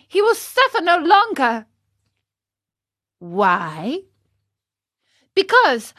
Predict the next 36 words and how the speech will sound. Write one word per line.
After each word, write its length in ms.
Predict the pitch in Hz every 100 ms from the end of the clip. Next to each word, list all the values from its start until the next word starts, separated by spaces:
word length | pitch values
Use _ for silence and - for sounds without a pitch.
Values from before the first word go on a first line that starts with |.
| - -
I 240 | 427 466 359
have 140 | 294
become 500 | 277 - 262 254 247 - 220
a 100 | 220
rich 340 | 349 - -
man." 600 | 240 330 294 196 170 160 _ _ _ _ _ _ _ _ _ _ _ _
"You 500 | 214 226 262 269 262 262
are 140 | 254 240
a 80 | 226 240
rich 280 | 440 - -
man," 560 | 427 233 180 165 151 - _ _ _
said 220 | _ 196 175
the 160 | 170 -
fox, 480 | - - - - _ _ _ _ -
and 140 | 247
he 100 | 233 202 220
began 360 | 254 247 202
to 120 | -
laugh 440 | 196 214 208 185 196
out 160 | 180
loud. 560 | 214 220 165 151 - _ _ _ _ _ _
The 100 | 208
cat 420 | - 359 330 - - 190
was 160 | 175
laughing 480 | 214 214 196 196 190 165
too, 260 | 294 226 151 _ _ _ -
but 140 | 190
tried 340 | - 254 226 214
to 180 | 214 254
hide 260 | 277 262 196
it 200 | 185 -
by 160 | 196
stroking 720 | 190 - - 254 254 - 190
his 220 | 175 185 170
long 760 | 180 185 196 202 185 170 165
whiskers. 720 | 185 - - 175 156 147 -